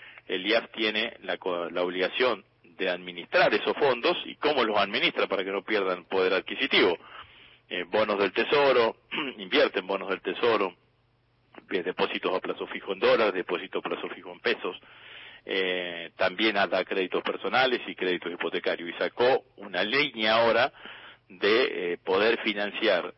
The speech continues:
desarrollos de la industria de la defensa que tengan impacto en el equipamiento de las Fuerzas Armadas, o sea, todo dentro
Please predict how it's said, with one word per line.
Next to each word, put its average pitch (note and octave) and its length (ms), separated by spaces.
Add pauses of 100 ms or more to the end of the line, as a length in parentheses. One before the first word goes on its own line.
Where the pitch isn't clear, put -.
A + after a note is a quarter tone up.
(140)
desarrollos F#2+ 600
de F#2+ 80
la F2 100
industria G2+ 340
de A2+ 80
la B2 60
defensa D3+ 480
que G#2 140
tengan C#3+ 340
impacto C3+ 460
en A2 60
el G#2 80
equipamiento G#2 580
de F#2+ 80
las F2 100
Fuerzas - 300
Armadas, E2 420
o - 40
sea, F#2 120
todo C3 400
dentro B2 400